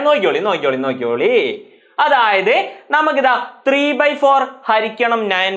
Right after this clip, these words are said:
ബൈ ടു. ഈശോയെ, ഇതിപ്പോ എങ്ങനെ ചെയ്യും? ഒരു വഴിയും കാണുന്നില്ലല്ലോ. അപ്പൊ ഞാൻ ഇങ്ങനെ ആലോചിച്ചപ്പോ എനിക്ക് ഇങ്ങനെ മനസ്സിലായി, ഇവിടെ ഇപ്പൊ ഹരിക്കണം എന്നാണല്ലോ ഉള്ളേ. ആണ്.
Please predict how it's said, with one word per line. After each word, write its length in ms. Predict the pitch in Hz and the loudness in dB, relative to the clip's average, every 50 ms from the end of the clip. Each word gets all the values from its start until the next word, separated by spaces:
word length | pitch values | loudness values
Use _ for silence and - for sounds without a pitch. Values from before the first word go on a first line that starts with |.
| 185 190 | 0 -2
ബൈ 80 | 185 170 175 | -2 -2 -4
ടു. 80 | 151 117 98 - - - 233 | -6 -8 -8 -8 -8 -6 -4
ഈശോയെ, 360 | 247 220 269 254 247 247 240 226 233 | 0 2 2 4 4 4 2 2 0
ഇതിപ്പോ 240 | 247 320 269 285 254 226 214 | -2 -2 0 0 0 0 0
എങ്ങനെ 260 | 220 247 277 294 285 240 240 | -2 -2 0 0 0 -2 0
ചെയ്യും? 260 | 233 220 214 208 202 185 - - - _ _ _ - 403 339 | 0 0 0 0 -2 -6 -10 -20 -20 _ _ _ 0 0 2
ഒരു 120 | 349 349 320 | 2 2 2
വഴിയും 220 | 302 294 294 285 277 277 | 2 2 2 2 2 2
കാണുന്നില്ലല്ലോ. 520 | 262 262 269 262 254 247 240 240 233 220 220 - - - - - | 2 2 0 0 2 2 2 4 2 2 0 -4 -12 -16 -10 -6
അപ്പൊ 100 | - 311 311 302 | -2 -2 0 0
ഞാൻ 120 | 302 302 311 302 | 0 0 0 0
ഇങ്ങനെ 220 | 311 311 302 277 254 247 254 | 0 2 2 2 4 4 4
ആലോചിച്ചപ്പോ 440 | 262 269 277 285 269 285 277 277 254 | 4 4 2 2 2 0 0 0 0
എനിക്ക് 180 | 240 226 247 240 240 | -2 -2 -4 -4 -2
ഇങ്ങനെ 280 | 240 240 240 247 240 226 196 185 | -2 -2 0 0 0 0 0 -2
മനസ്സിലായി, 540 | 185 202 - - 226 202 180 170 170 185 208 - - - - _ - - | -2 -4 -4 -2 0 0 2 2 0 0 -2 -4 -10 -18 -20 _ -6 -2
ഇവിടെ 160 | 285 339 339 339 | 0 0 2 2
ഇപ്പൊ 120 | 339 294 247 220 | 0 0 2 2
ഹരിക്കണം 580 | 202 208 208 220 233 226 - - 294 302 302 302 294 | 2 2 2 0 -4 -6 -4 -2 0 0 2 2 2
എന്നാണല്ലോ 400 | 277 254 240 233 226 226 214 202 196 | 2 2 2 2 2 2 0 0 0
ഉള്ളേ. 180 | 185 180 175 165 165 170 - - _ _ - - 247 247 | 0 0 0 -2 -4 -8 -18 -20 _ _ -2 0 2 2
ആണ്. 160 | 226 180 131 | 2 0 -4